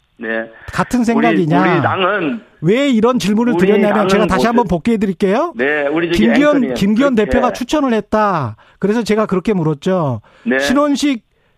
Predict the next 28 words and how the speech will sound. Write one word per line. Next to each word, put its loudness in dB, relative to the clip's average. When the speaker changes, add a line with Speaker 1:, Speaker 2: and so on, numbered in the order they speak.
Speaker 2:
장관 0
후보자도 0
추천을 -2
했느냐? -2
그렇다. -2
그러면 0
Speaker 1:
네. -2
Speaker 2:
신원식 0
후보자가 -2
이런 0
말을 0
했던데 -2
이 0
나라 0
구이-, -2
구하겠다고 0
나온 -2
거다. -4
십이 -2
십이 -4
쿠데타가. -4
그거를 0
Speaker 1:
저기 -2
우리 0
Speaker 2:
국민의힘 2
의원들도 0
Speaker 1:
앵커님, -4
Speaker 2:
동의하느냐? -2